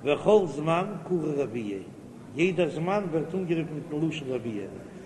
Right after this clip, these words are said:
על שם שהגשמים רובצן על הארץ. די רעגן ליגט אזוי אויף דער ערד.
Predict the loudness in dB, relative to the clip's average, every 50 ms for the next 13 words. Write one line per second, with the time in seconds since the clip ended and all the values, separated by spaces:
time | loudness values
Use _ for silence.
0 | -10 -4 -2 -2 -2 2 4 4 4 4 2 0 0 -2 -2 -2 -4 -2 0 0
1 | 0 0 0 0 2 6 6 6 6 4 -2 -6 -4 0 4 4 6 6 6 6
2 | 4 2 -4 -6 -8 -12 -14 -14 -14 -16 -16 -16 -16 -16 -16 -16 -16 -16 -10 -4
3 | 0 2 4 6 6 6 8 8 8 8 6 4 0 -4 -2 -2 -2 -4 -4 -6
4 | -8 -12 -12 -12 -10 -2 4 4 4 4 4 -2 -4 -2 0 2 2 2 2 2
5 | 0 0 2 4 2 2